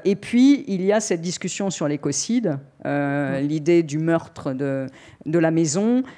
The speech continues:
Speaker 1: euh, qui, euh, a fait un flop, hein, chez nous, puisque c'était l'une des, des propositions de la Convention citoyenne pour le climat de le reconnaître de façon très, très, très, très large, ce qui a fait, euh,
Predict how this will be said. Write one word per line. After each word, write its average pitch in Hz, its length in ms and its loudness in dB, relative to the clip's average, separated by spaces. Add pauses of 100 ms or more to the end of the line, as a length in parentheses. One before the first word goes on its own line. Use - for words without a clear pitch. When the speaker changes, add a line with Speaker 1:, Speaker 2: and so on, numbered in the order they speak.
(200)
Speaker 1:
euh, 175 500 4 (120)
qui, 170 640 -4 (180)
euh, 147 1120 0 (160)
a 147 80 -4
fait - 180 -8
un 147 120 -2
flop, 214 280 -4 (100)
hein, 170 160 -6
chez 170 220 -8
nous, 214 220 0
puisque 143 320 -6
c'était 147 400 -2
l'une 170 360 2
des, 139 440 -2 (160)
des 160 140 -2
propositions 160 840 -4
de 143 120 -2
la 135 120 -4
Convention 143 400 -4
citoyenne 143 840 -2
pour 135 120 -4
le 131 100 -2
climat 135 360 -2
de 131 80 -2
le 120 60 -4
reconnaître 127 420 -4
de 123 60 -4
façon 123 320 -8
très, 180 240 -2
très, 151 220 -4
très, - 180 -4
très 139 200 -4
large, 185 320 0
ce - 60 -12
qui - 100 -4
a 127 60 -4
fait, 139 340 -4
euh, 127 100 -6